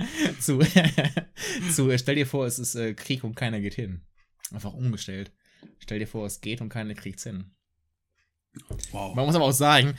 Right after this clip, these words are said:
Speaker 1: dass ich heute echt sehr, sehr gute Witze raushaue, die Steffen einfach komplett nicht versteht.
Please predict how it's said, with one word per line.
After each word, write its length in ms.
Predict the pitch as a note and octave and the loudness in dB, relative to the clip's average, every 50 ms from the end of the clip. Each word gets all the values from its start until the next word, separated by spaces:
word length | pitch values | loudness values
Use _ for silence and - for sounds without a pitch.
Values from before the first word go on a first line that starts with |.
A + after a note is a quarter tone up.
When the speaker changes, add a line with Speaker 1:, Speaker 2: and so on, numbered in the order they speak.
| - - | -6 -6
Speaker 1:
dass 160 | - C#3 - | -4 -2 0
ich 100 | C#3+ B2+ | 2 4
heute 300 | D#3 D#3 C#3+ C3 B2+ B2+ B2+ - - _ - | 4 4 6 4 4 4 0 -4 -16 _ -6
echt 300 | F3 - E3 D#3+ - - | 0 0 2 2 0 0
sehr, 180 | C#3 D3+ D3 | 0 2 4
sehr 100 | C3+ C#3 | 6 6
gute 240 | C3 C3 C#3 B2+ C3 | 4 4 2 2 2
Witze 240 | B2+ C#3+ - - A2 | 0 0 0 -2 -4
raushaue, 640 | G2 G2+ G#2 A#2 - - A#2+ A2 A2 A#2+ C#3 C3+ - - _ - | -2 -2 -2 -2 0 0 2 2 2 2 0 0 -4 -10 _ -10
die 40 | - | -4
Steffen 220 | - - C#3+ C#3 | 0 2 2 2
einfach 120 | C#3+ A#2+ A#2+ | 2 0 0
komplett 640 | - C#3 B2 - - _ - C#3 C#3 C#3 C#3+ C#3 - | 0 0 0 -2 -4 _ 2 4 6 4 4 2 2
nicht 160 | B2 A#2+ A#2+ | 0 0 0
versteht. 600 | - B2 A2+ - - - - F#2 F2+ F2+ - - | 0 -2 -4 -4 -4 -4 -2 0 0 2 0 0